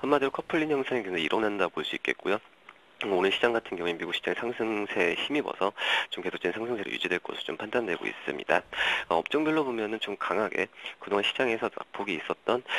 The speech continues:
그러한 종목들을 좀 유심히 볼 필요가 있겠고요. 특히 뭐 화학 업종도 굉장히 좀 하락세가 많았었는데 화학 업종이나 건설 업종들 이러한 종목들을 계속적으로 살펴볼 필요는 있다라고 이렇게 볼 수 있겠습니다. 어,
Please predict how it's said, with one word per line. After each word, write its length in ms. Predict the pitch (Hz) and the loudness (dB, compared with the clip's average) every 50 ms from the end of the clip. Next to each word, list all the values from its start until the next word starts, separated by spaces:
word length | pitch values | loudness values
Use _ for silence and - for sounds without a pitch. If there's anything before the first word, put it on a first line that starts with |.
| - - - | -2 -4 -6
그러한 260 | - - 104 104 98 | -4 -2 0 0 0
종목들을 680 | - - 90 92 101 104 - - - 87 87 92 92 92 | -2 -4 -2 -2 0 -2 -2 -2 -2 0 2 2 0 -2
좀 160 | - 90 80 | -2 -8 -8
유심히 320 | - - - - - 92 90 | -2 0 0 2 2 0 -2
볼 160 | - - 76 | -2 -6 -8
필요가 260 | - - - - - | -6 -8 -6 -4 -4
있겠고요. 520 | - - - - 82 - - - - 92 - - - - - - - - | -6 -6 -4 -6 -6 -6 -4 -4 -4 -4 -4 -4 -2 0 0 0 -2 -2
특히 200 | - - - - | -4 -2 0 2
뭐 120 | 123 113 107 | 4 4 4
화학 320 | - 143 147 156 151 127 | 2 2 4 4 4 2
업종도 400 | 107 - - - - 90 85 85 | 0 -4 -4 -6 -6 -4 -4 -4
굉장히 340 | - 101 95 98 104 104 98 | -4 -6 -4 -2 0 0 0
좀 120 | 90 90 | 0 -2
하락세가 520 | 87 - 131 139 - - - - - - - - - - - - - | -2 0 -2 -2 -2 -4 -2 0 0 0 0 -2 -2 -2 -2 0 0
많았었는데 640 | - 87 92 98 92 - - 80 78 78 - 101 110 - - - - - - - | 2 2 2 2 0 -2 -4 -6 -2 0 0 0 0 0 -6 -12 -12 -12 -12 -2
화학 320 | - 139 147 151 151 - | 2 4 4 4 4 2
업종이나 640 | 120 107 - - - 95 90 87 85 98 110 123 117 | -2 -4 -4 -6 -6 -4 -4 0 0 2 2 2 0
건설 400 | - - 90 90 - 117 107 92 | 0 -2 -4 -2 0 0 0 0
업종들 480 | 87 - - 82 85 80 - 82 80 - - - - - - - | -2 -2 -4 -4 -4 -2 -2 -4 -4 -4 -6 -8 -8 -8 -2 2
이러한 180 | - 101 95 | 2 2 2
종목들을 540 | 90 - 87 90 90 90 - - - - 82 | 2 -4 -6 -6 -6 -6 -6 -4 -4 -2 -2
계속적으로 440 | - - 85 85 - - - 85 - | -2 -2 -4 -4 -4 -2 -4 -2 -2
살펴볼 500 | - 127 - - 123 - - 82 92 - - - - - - - - | -2 -4 -4 -6 -6 -2 -2 -2 -2 -2 -4 -6 -6 -6 -6 -4 -2
필요는 300 | - 135 131 131 113 - | 0 2 2 2 0 -2
있다라고 880 | - - - - 87 85 - - - - - - - - - 85 - - | -6 -10 0 2 2 2 2 -2 -12 -20 -20 -20 -2 0 2 2 2 0
이렇게 140 | 80 - - | -6 -10 -10
볼 160 | - - 87 | -8 -8 -8
수 100 | - - 85 | -6 -6 -6
있겠습니다. 640 | - - 78 - - - - - - - 85 85 - - - - - - - - - - - | -4 -2 -4 -4 -6 -10 -12 -4 0 2 0 0 0 -4 -8 -4 -2 -2 -2 -2 -2 0 2
어, 260 | 104 107 110 113 | 2 4 2 0